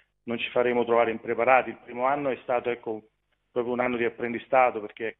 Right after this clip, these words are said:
mm, non co-, non conoscendo niente di queste categorie, noi eravamo partiti in prima categoria, poi siamo stati ripescati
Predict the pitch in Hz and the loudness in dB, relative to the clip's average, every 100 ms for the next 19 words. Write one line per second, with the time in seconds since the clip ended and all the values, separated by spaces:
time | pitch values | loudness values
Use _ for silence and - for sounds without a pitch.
0 | - 113 107 107 101 98 110 113 - 123 | -18 -20 -18 -20 -20 _ -16 -16 -16 -12
1 | 120 117 - 120 - 135 123 127 147 131 | -8 -6 -4 -2 0 0 0 0 2 2
2 | 110 120 107 - _ _ _ - 107 117 | 0 -2 -2 -6 _ _ _ -8 -4 -4
3 | - 113 117 117 127 131 120 113 117 113 | -4 -2 0 0 2 2 2 0 0 0
4 | - 117 113 120 117 117 117 123 139 127 | -2 -6 -4 -4 -2 -2 0 0 0 -2
5 | 117 120 113 120 113 113 113 - 151 139 | -4 -8 -8 -8 -6 -8 -4 2 4 4
6 | 117 | 0